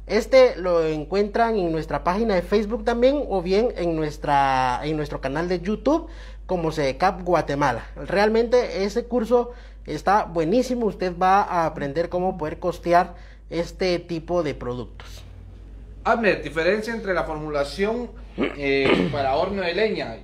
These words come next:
Speaker 2: ¿Qué, qué
Speaker 1: Ah, ok.
Speaker 2: diferencia o qué, qué modificación podemos hacer en la, en la receta?
Speaker 1: Ah, ok, bueno, acá tiene mucho que ver, eh, la forma en que usted trabaja, ¿verdad?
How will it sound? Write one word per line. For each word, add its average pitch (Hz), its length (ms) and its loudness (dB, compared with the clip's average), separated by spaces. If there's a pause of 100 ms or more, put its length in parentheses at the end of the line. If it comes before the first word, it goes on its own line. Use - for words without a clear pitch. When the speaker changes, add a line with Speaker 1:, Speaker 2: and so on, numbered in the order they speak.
(580)
Speaker 2:
¿Qué, 160 180 -6
qué 196 220 4
Speaker 1:
Ah, 185 80 8
ok. - 60 0
Speaker 2:
diferencia 190 340 2
o 143 100 -4
qué, 165 220 -8
qué 175 100 -6
modificación 180 560 -6
podemos 175 340 -4
hacer 156 200 -8
en 170 100 -8
la, 156 180 -6
en 123 120 -8
la 120 100 -4
receta? 117 520 -6 (180)
Speaker 1:
Ah, 170 160 0
ok, 196 120 0 (140)
bueno, 147 240 4
acá 220 480 2
tiene 233 240 4
mucho 240 380 0
que 233 100 2
ver, 220 300 4 (420)
eh, 175 420 4
la 170 160 4
forma 196 360 2
en 220 60 2
que 165 100 -6
usted 160 200 -4
trabaja, 151 600 2
¿verdad? 160 380 2